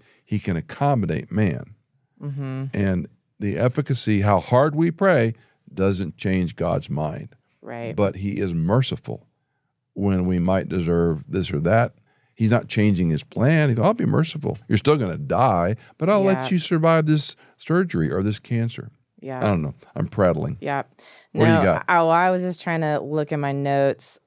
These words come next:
Speaker 2: I remember Grudem saying something about the providence of God and prayer. I think it was just this idea of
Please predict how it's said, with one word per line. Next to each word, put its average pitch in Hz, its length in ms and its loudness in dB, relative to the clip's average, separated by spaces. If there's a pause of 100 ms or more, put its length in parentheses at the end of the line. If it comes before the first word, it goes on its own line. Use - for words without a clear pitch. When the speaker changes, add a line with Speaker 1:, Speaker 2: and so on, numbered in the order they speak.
(160)
Speaker 2:
I - 40 -18 (200)
remember 190 440 -2
Grudem 147 560 -2
saying 135 360 -4
something 135 440 -6
about 123 380 -2
the - 60 -12
providence 143 560 -2
of 135 100 -8
God 135 300 0
and 131 120 -4
prayer. 139 520 0 (500)
I 160 80 -6
think 185 220 -4
it 165 40 2
was 147 120 -4
just 147 160 -2
this 147 160 -2
idea 139 380 2
of 127 680 0